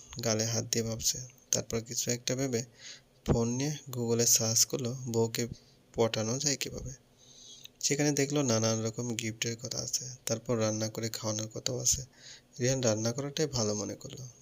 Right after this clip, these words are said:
তারপর ভাবতে বসে গেল কী রান্না করবে। মেয়ের এরকম খাবার খেতে পছন্দ করে সেটাই তো জানে না।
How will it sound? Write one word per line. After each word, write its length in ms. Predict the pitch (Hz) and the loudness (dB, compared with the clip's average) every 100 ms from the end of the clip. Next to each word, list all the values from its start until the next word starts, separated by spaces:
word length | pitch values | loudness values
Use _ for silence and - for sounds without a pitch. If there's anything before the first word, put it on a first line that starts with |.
| - | -4
তারপর 380 | 120 113 139 113 | -2 0 2 2
ভাবতে 380 | 117 113 - 113 | 0 -4 -4 -4
বসে 240 | 117 117 | -2 -2
গেল 200 | 123 135 - | -4 -6 -6
কী 300 | 120 120 135 - - - _ 151 | -6 -6 -10 -18 -20 -20 _ 0
রান্না 260 | 131 113 | 2 2
করবে। 340 | 113 - - 127 - - - | -2 -6 -8 -12 -14 -16 -4
মেয়ের 300 | 117 113 - | 0 0 0
এরকম 340 | 117 113 113 | -2 -2 -4
খাবার 300 | 113 110 113 | -4 -2 -2
খেতে 240 | 117 135 135 | -2 -4 -4
পছন্দ 360 | 123 - 127 131 | -4 -4 -4 -4
করে 260 | 131 113 | -4 0
সেটাই 320 | 120 117 113 113 | 0 0 -2 -4
তো 120 | 117 | -4
জানে 200 | 113 - | -4 -6
না। 160 | 135 | -10